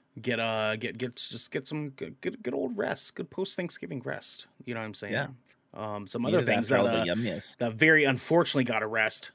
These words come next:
Speaker 1: not me. Uh, Spider-Man No Way Home demand seemingly crashes multiple theater websites.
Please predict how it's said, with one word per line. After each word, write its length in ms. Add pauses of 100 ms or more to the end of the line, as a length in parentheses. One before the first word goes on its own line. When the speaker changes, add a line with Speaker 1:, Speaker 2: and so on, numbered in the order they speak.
Speaker 1:
not 340
me. 380 (320)
Uh, 160
Spider-Man 640
No 140
Way 140
Home 360
demand 560
seemingly 540
crashes 640
multiple 480
theater 400
websites. 800